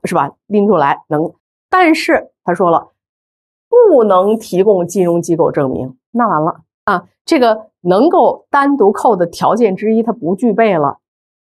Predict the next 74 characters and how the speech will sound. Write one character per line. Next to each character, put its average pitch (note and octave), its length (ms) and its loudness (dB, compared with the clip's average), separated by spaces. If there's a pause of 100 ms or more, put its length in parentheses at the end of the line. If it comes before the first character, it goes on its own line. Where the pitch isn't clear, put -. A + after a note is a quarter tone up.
(160)
所 G#3+ 140 0
以 - 340 0
这 D4+ 120 2
种 G#3+ 120 2
情 F#3 180 -4
况 A3+ 180 2
下 F#3+ 160 2
我 - 80 0
们 A3 120 0
只 - 180 -4
能 - 140 -6
是 A3 120 -2
按 G3 220 -2 (140)
前 G3+ 300 0
两 A#3+ 180 0
项 D3+ 200 -6
之 G3 160 -2
和 - 180 -4
的 D3 160 0
百 - 240 -4
分 D3 100 -10
之 D3+ 120 -8
十 - 240 -8
以 - 160 -10
内。 C3+ 160 -8 (340)
那 E4 60 -4
到 G#4 180 4
底 G3 160 0
是 A#3 160 0
多 G3 160 2
少 F#3 140 0
啊？ C#3+ 100 0
百 C#3+ 200 -4
分 G3 120 -6
之 A3+ 60 0
十 A3 340 0
以 A3 100 0
内 G3+ 300 -2 (200)
是 - 100 -10
百 E3+ 180 -2
分 G#3+ 100 -2
之 A3+ 80 0
八、 A3+ 260 2
百 E3 160 -2
分 G3+ 120 -2
之 B3 80 2
九 F#3+ 160 0
啊？ G3 260 0 (160)
哎， - 220 -4 (160)
我 D3 80 -6
们 D3+ 60 -4
这 E3 80 0
儿 E3 40 -4
告 E3+ 180 0
诉 D3+ 160 -6
你 - 100 -6
了， D3 200 -2 (280)
当 C4 280 2
地 C4+ 280 -2
省 - 300 -4
政 G3+ 200 -2
府 - 200 -10
规 A#3 240 0
定 G#3+ 220 -2
的 D#3 240 -2 (240)
开 B3+ 300 0
发 B3 200 2
费 B3 200 0
用 E3+ 140 -2
的 D3+ 80 -2
扣 F#3 200 -2
除 F3+ 180 -4
比 F3 220 -8
例 - 300 -4